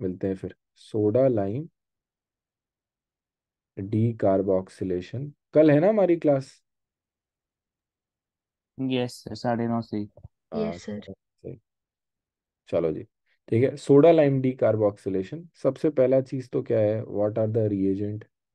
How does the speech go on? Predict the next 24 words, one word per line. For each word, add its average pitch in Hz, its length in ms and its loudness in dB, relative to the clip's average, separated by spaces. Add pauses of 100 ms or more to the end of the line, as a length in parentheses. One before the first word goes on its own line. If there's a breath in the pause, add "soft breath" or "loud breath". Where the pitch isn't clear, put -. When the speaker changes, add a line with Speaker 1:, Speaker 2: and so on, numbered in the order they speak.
(840)
Speaker 1:
रिएजेंट 113 540 2
जो 123 120 0
हम 110 140 -2
यूज़ 110 260 -4
करते 104 340 -8
हैं, 107 180 -6
रिएजेंट 104 460 -4
होता 101 220 -6
है - 80 -6 (100)
एन 92 160 -10
ए 104 100 -4
ओ 101 160 -2
एच 104 280 -4 (840)
प्लस 98 200 -8
सी 92 300 -6
ए 101 80 2
ओ, 101 340 2 (800)
हीट 98 240 -4
भी 98 200 -2
है, 101 240 -4 (400)
रेशियो 117 440 0
होता 120 200 -2
है 120 120 -6
three 131 240 -8